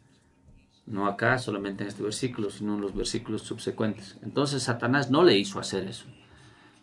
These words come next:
Tú nunca puedes culpar a Satanás por tu pecado, pero fue Satanás quien puso la idea en su corazón. "No,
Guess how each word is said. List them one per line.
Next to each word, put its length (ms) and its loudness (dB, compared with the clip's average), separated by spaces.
Tú 120 2
nunca 420 8
puedes 380 4
culpar 440 2
a 100 -4
Satanás 640 -6
por 420 -6
tu 120 -10
pecado, 420 2
pero 180 4
fue 180 2
Satanás 600 0
quien 260 -2
puso 380 0
la 160 0
idea 580 0
en 140 0
su 160 -6
corazón. 460 -8
"No, 800 -4